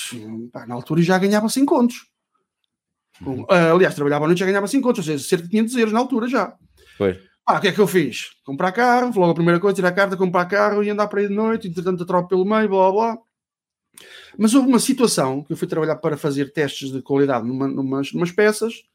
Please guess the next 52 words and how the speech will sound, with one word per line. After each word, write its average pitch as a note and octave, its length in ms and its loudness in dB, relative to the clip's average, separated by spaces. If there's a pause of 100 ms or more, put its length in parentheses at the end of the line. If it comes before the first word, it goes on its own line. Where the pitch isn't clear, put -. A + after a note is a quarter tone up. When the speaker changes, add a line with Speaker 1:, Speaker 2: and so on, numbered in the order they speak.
(400)
Speaker 1:
em F3 60 -6
que F3+ 60 0
eu F#3 60 -2
Speaker 2:
Uhum. A#3 40 4
Speaker 1:
tinha B3 140 2
que A#3+ 100 2
ligar F3+ 240 6
o E3+ 80 2
computador G#3 580 4
no G#3+ 140 0
início F#3+ 340 0
do, F3+ 180 2
do, F3 100 -4
do F3 100 0
meu F#3 80 0
trabalho G3+ 560 2
e F#3+ 60 -8
fazer E3+ 280 0
o D#3+ 60 -6
teste D#3+ 300 -6
das E3+ 80 -4
respectivas F3+ 340 -4
peças, G#3+ 420 -4 (440)
ir B3 180 4
a F#3+ 40 8
uma E3 120 4
folhinha D#3+ 260 0
de D#3 80 0
Excel, F3 360 4
uma C#3+ 140 0
folha C#3+ 200 0
de C3+ 60 0
Word, F3+ 420 4
deixar E3+ 240 0
lá E3 100 4
uma, D#3+ 320 0
umas E3 200 -2
informações G#3 600 0 (200)
e B3 80 2
desligar B3 300 2
o - 20 2
computador A#3+ 320 0
e A#3+ 40 0
ir A#3 60 0
embora. A3+ 300 0
Depois - 240 -8
o C#3+ 60 -4
outro E3+ 220 -4
fazia, F3+ 320 -4
vinha E3+ 200 -2
a F3 40 -4
seguir. - 220 -16